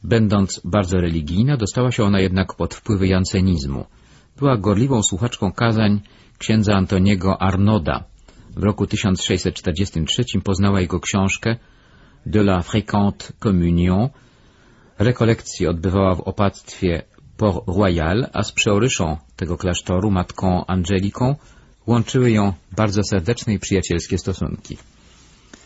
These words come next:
W pewnym okresie ograniczyła nawet swoje życie towarzyskie, poświęcając maksymalnie dużo czasu pobożnym praktykom i rozważaniom.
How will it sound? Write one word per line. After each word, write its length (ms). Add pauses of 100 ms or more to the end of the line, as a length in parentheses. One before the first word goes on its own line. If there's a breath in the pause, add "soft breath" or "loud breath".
(260 loud breath)
W 40
pewnym 240
okresie 460
ograniczyła 640
nawet 320
swoje 320
życie 300
towarzyskie, 520
poświęcając 640
maksymalnie 520
dużo 220
czasu 320
pobożnym 480
praktykom 540
i 40
rozważaniom. 680